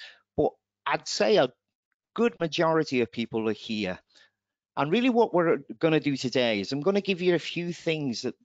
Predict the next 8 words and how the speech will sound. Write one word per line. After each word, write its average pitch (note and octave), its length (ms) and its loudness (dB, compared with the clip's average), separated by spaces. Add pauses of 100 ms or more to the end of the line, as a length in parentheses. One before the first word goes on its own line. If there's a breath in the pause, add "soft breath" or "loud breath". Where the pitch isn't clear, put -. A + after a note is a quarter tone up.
(120)
to - 140 -6
hopefully F3+ 460 -2
try D3+ 440 0 (320 loud breath)
to D3 140 -2
inspire C#3 520 0
you F3 200 2 (320 loud breath)
to C#3 80 -4
start D#3+ 540 2